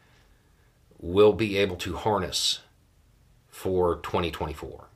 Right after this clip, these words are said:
Um, this is an issue that might actually energize people. If they start talking about actually removing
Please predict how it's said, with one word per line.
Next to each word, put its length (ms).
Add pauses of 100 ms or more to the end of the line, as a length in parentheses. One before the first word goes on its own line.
(800)
Um, 500
this 240
is 140
an 120
issue 580 (1900)
that 480
might 540 (140)
actually 460
energize 640 (440)
people. 380 (1600)
If 220
they 180
start 400
talking 680 (800)
about 380
actually 400
removing 760